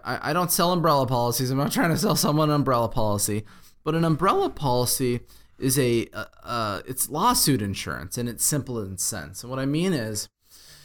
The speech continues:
life happens to us whether we want it to happen or not. And so if we're out driving downtown Main Street and we're looking out the windows and thinking, "Oh, maybe I wanna go over to the Lure and,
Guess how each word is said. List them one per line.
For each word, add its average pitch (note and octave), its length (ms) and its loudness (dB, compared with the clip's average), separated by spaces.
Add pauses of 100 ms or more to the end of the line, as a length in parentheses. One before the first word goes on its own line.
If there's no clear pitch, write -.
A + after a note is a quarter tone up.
(720)
life F#3 420 2
happens E3 560 0
to - 160 -2
us B2+ 420 -2
whether B2+ 220 0
we A#2 140 0
want A#2 280 2
it C3+ 80 0
to A#2 100 0
happen A2+ 440 0
or G#2+ 100 0
not. F#2 320 0
And G2+ 100 -8
so D3+ 260 2
if D3+ 140 -4
we're G3 180 0
out F3+ 300 0
driving C3 640 0
downtown C3 800 0
Main B2+ 300 0
Street C3 380 0
and A2+ 100 -6
we're C3 80 0
looking C3+ 280 0
out B2 180 -2
the A#2 80 -4
windows B2 720 0
and G#2+ 140 -4
thinking, A#2+ 340 -4
"Oh, B2 200 0
maybe A#2+ 280 2
I B2 40 2
wanna A#2 240 -2
go A#2+ 140 0
over A#2+ 160 -2
to A2+ 60 -4
the G#2 140 -4
Lure A#2+ 520 0
and, G2 180 -6